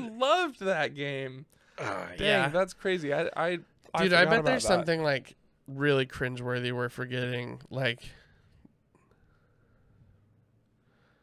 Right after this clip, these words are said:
Speaker 1: something big where
Speaker 2: I don't think so. Again, like, I did look through,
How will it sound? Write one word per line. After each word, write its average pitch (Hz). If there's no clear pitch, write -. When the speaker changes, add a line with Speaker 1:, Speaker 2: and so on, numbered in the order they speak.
Speaker 1:
something 147
big 131
where 127
Speaker 2:
I 320
don't 269
think 147
so. 139
Again, 220
like, 226
I 233
did 240
look 180
through, -